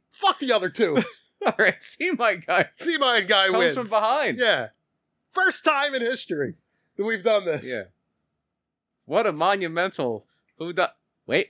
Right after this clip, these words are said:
Speaker 2: what's this?
Speaker 1: Monumental.
Speaker 2: I see somebody in the distance limping toward us
Speaker 1: <laughs>
Speaker 2: with a briefcase, cashing in the <laughs> money in the bank. It's the patron saint of Who Died the Worst,
Speaker 1: It's the murder,
Speaker 2: Jean
Speaker 1: murder in the
Speaker 2: Baptiste Lully.
Speaker 1: Murder in the bank.
Speaker 2: <laughs>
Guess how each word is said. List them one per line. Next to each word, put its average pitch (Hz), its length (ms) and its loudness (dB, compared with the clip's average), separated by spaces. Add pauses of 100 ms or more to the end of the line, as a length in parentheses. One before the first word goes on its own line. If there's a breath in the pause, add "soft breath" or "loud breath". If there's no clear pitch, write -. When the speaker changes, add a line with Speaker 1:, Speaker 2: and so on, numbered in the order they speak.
Speaker 2:
what's 139 240 -2
this? 185 120 2
Speaker 1:
Monumental. 196 1080 2
Speaker 2:
I 202 100 4
see 247 300 -2
somebody 269 400 2
in 240 80 -4
the 226 80 4
distance 214 600 -2
limping 240 600 -2
toward 277 340 0
us 190 320 2 (120)
Speaker 1:
<laughs> - 140 -6
Speaker 2:
with - 160 2
a 240 120 4
briefcase, 214 1000 2 (340 soft breath)
cashing 262 460 0
in 247 200 2
the 240 200 0
<laughs> - 40 -6
money 277 240 0
in 247 100 -2
the 247 100 -2
bank. 240 440 0 (760 loud breath)
It's 214 220 0
the 247 220 0
patron 240 560 0
saint 254 360 -2
of 233 140 -2
Who 240 120 -4
Died 226 280 2
the 214 100 2
Worst, 208 380 0
Speaker 1:
It's - 60 -6
the 185 100 4
murder, 247 400 2
Speaker 2:
Jean - 40 -16 (140)
Speaker 1:
murder 202 240 2
in 170 140 4
the 151 60 -6
Speaker 2:
Baptiste 254 340 -2
Lully. 240 680 -2 (200)
Speaker 1:
Murder 165 380 0
in 131 80 -4
the 127 60 -2
bank. 110 420 -8
Speaker 2:
<laughs> - 40 -20